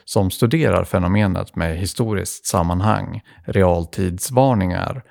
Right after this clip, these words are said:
och analytiska verktyg. De säger att det är en neutral plattform, fri från politiska åsikter, öppen för alla perspektiv och fokuserad på att följa vetenskapen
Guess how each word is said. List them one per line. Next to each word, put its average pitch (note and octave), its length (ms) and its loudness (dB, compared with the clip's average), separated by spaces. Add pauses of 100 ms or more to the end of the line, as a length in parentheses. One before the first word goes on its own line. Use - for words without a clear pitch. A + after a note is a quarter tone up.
(180)
och - 100 2
analytiska F#2+ 720 0
verktyg. F#2 680 -4 (920)
De D3 180 4
säger G#2+ 360 2
att E2 180 -2
det F2 100 0
är E2 80 2
en D#2+ 240 -2
neutral F#2+ 640 2
plattform, G#2 760 -2 (280)
fri F2 320 -4
från E2+ 340 -2
politiska F#2+ 640 -4
åsikter, G2+ 720 -2 (440)
öppen A2 540 0
för F2 260 2
alla F2 260 2
perspektiv - 760 -4 (420)
och G#2+ 180 0
fokuserad G2 840 0
på F2 120 0
att D#2+ 120 0
följa E2+ 420 0
vetenskapen F2+ 1080 -2